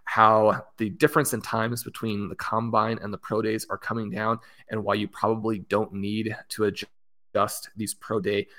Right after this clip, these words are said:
times. So Matt's been doing fantastic work. Make sure you check him out. We're gonna have volume two of the RotoViz rookie guide in the near future. Now that we have these pro day results in,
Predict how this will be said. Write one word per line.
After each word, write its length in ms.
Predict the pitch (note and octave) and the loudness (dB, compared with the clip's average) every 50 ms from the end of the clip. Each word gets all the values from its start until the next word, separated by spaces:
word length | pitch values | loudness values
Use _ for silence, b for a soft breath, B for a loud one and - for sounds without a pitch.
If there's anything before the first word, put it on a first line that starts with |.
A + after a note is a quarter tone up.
| b b - | b b -2
times. 360 | - B2 B2+ B2 B2 A#2+ - | 2 4 4 4 4 2 0
So 100 | - F2+ | -2 -2
Matt's 260 | F#2+ A2+ A#2+ - - | -2 -2 -4 -4 -4
been 140 | - A#2+ A#2+ | -4 -4 0
doing 160 | A2+ A#2 A2+ | 0 -2 -2
fantastic 560 | - - A#2+ - - - A2 - - G#2+ - | -2 -4 -4 -2 0 0 0 0 -4 -4 0
work. 220 | A2 A2 - - G#2+ | 0 0 0 0 -4
Make 100 | G2+ - | -8 -8
sure 180 | - - G#2+ | -6 -4 -4
you 120 | G2 G#2 G2+ | -4 -4 -6
check 260 | - - G#2+ - - | -6 -6 -6 -4 -2
him 120 | A#2+ A2+ | 0 2
out. 160 | A#2 A2+ A2 B B B B B B _ | 4 2 2 B B B B B B _
We're 120 | - A#2+ A#2 | 0 2 2
gonna 80 | G#2+ F2+ | 2 0
have 280 | - A2 G#2 G2 F2 | 0 -2 -2 -2 0
volume 440 | - A2 G#2+ A2+ A#2 A#2+ A#2 A2+ G2+ | 0 2 4 4 2 2 -2 -2 -4
two 540 | - - - B2+ B2 B2+ B2+ C3 C3+ A#2+ - - _ _ _ _ _ _ _ _ - | -6 -4 -2 0 2 2 2 2 0 -2 -6 -12 _ _ _ _ _ _ _ _ 0
of 160 | B2+ A#2+ A2 | 2 2 2
the 80 | G2+ G2+ | 0 0
RotoViz 560 | F#2+ A2 A#2+ B2 A2+ G#2+ A#2+ A#2 A2+ - - | 2 2 2 2 4 4 4 2 2 0 -4
rookie 320 | - G2 A2 A2+ - C3 B2 | -4 -4 -4 -2 0 0 2
guide 460 | A2+ B2+ A#2+ A#2+ B2 B2 C3 B2+ B B B B B B | 4 4 4 6 4 4 2 0 B B B B B B
in 120 | - C3+ C3+ | 0 0 2
the 60 | C3 | 2
near 180 | B2 C3 C3+ C3 | 2 4 2 2
future. 340 | - - C3+ B2+ - D3 C3+ | 4 2 0 2 2 2 0
Now 140 | B2 A2+ A2 | 2 0 -2
that 80 | - | -4
we 80 | E2 A2 | -6 -6
have 240 | A#2 A#2 A#2 A#2 A#2 | -2 -2 -2 0 0
these 220 | A#2+ A#2+ A#2+ - - - | -2 -2 -4 -6 -10 -2
pro 180 | - C#3 B2+ A#2+ | 2 2 2 4
day 340 | A2+ A#2 A#2+ A#2+ A2+ A#2 B B B B B B _ - | 4 2 2 2 0 -2 B B B B B B _ 0
results 460 | C3+ B2+ A2+ B2 A#2 A#2+ A#2 - - | 0 2 4 6 4 4 4 0 -2
in, 280 | - A#2+ A#2+ A#2 A2+ | -2 0 0 0 -2